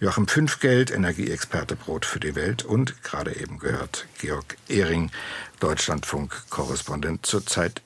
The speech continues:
in Dubai. Ich würde gerne mal auf die Akteure gucken, die da von sich reden gemacht haben in, ähm, in Dubai. Ähm, da war zunächst mal Sultan Jabbar, der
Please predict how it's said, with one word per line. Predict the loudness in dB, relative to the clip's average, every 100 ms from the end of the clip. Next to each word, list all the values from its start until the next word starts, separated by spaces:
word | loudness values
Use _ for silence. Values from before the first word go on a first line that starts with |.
| _
in | 4 4 2 -6 -20 _ _ _ _ _ _
Dubai. | 2 2 -2 -6 -10 -2
Ich | 0 4
würde | 4 4
gerne | 4 4 6 6
mal | 6 6 2 2
auf | 0 2 0
die | 0 0 -8 -20 _ -2
Akteure | -2 0 4 6 6 4
gucken, | 0 -4 -4 -6 -4
die | -2
da | 0 0 -2 -10 -10 -8 -8 -10 0
von | 4 4
sich | 4 6
reden | 6 6
gemacht | 6 6 4 2
haben | 2 2 2
in, | 4 4 4 2 -2 -8 -4
ähm, | 0 2 2 2 0 -2 -6 -2
in | 2 4
Dubai. | 4 4 4 4 2 -2 -10 -8 -8 -8 -12 -8 2
Ähm, | 4 4 2 0 0 2
da | 6
war | 6 4
zunächst | 6 6 8 6 4 4
mal | 6 6 4 2 -2
Sultan | 4 6 6 6
Jabbar, | 6 4 2 -6 -10 -18 -4 0
der | 4 2